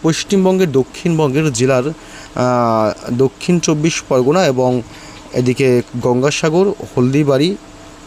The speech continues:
হলদিয়া অর্থাৎ উপকূলীয় এলাকাগুলিতে, আহ, ব্যাপক পরিমাণে ভারী থেকে অতি ভারী বৃষ্টি এবং, আহ, বিশেষ করে দমকা হাওয়ার বেগ বেশি থাকতে পারে। সর্বোচ্চ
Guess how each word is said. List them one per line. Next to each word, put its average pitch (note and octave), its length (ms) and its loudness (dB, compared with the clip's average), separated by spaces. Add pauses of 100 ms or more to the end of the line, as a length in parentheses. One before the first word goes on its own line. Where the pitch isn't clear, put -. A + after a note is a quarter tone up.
(140)
হলদিয়া C#3+ 460 2
অর্থাৎ D3+ 280 -2
উপকূলীয় F#3+ 460 0
এলাকাগুলিতে, D3+ 560 0
আহ, B2 1300 -4
ব্যাপক C#3+ 520 0 (300)
পরিমাণে D3 380 2
ভারী C3 280 0
থেকে D3+ 240 -2
অতি C#3 260 2
ভারী D#3+ 220 2
বৃষ্টি C3+ 380 0
এবং, B2 300 2 (540)
আহ, A#2+ 420 2 (120)
বিশেষ C#3 400 0
করে E3 140 2
দমকা C3+ 360 0
হাওয়ার B2+ 360 0
বেগ C#3 380 0 (100)
বেশি A#2+ 280 -2
থাকতে D#3+ 280 -2
পারে। F#3+ 300 0
সর্বোচ্চ C3 420 -2